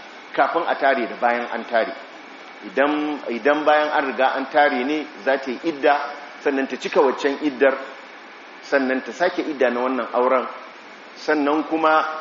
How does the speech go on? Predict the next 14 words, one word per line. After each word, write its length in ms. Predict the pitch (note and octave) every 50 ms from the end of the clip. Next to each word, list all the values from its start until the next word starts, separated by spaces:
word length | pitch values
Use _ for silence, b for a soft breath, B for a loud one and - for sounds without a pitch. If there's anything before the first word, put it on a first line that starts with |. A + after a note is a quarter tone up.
| - - - - - - - - - - - -
a, 80 | A#2 A2+ A2 G#2+ G#2 G#2 G2+ G2 - - - - - - - - - - -
a 80 | A2+
bisa 240 | A#2 C#3 C#3+ - C3+
sahihin 400 | - - B2+ C#3 D3+ D3 D3 C3+ B2
magana 540 | A#2 A2+ G#2+ D#3 E3 D3+ C#3 A#2+ - - -
za 100 | G#2+ C3 B2
a 40 | F2+
iya 120 | A#2+ A#2+ A2+
ɗaura 320 | - A#2+ A#2 A2 G#2+ G2 G#2
musu 160 | G#2+ - A2
aure. 240 | - F2+ F2+ F2+ F2 - - - - - - - - - - - - - - - - - - - - - -
Saɓanin, 720 | - G2+ G#2 - B2+ C#3 C#3 C#3 C#3 C#3 C#3 C#3 C3+ C3+ C3+ C3+ - - - -
a, 100 | G2+ A2 G#2+ G#2 G2+ G2+ G2 F#2+ F#2 F2+ F2+ - - - - - - - -
a, 100 | - G#2+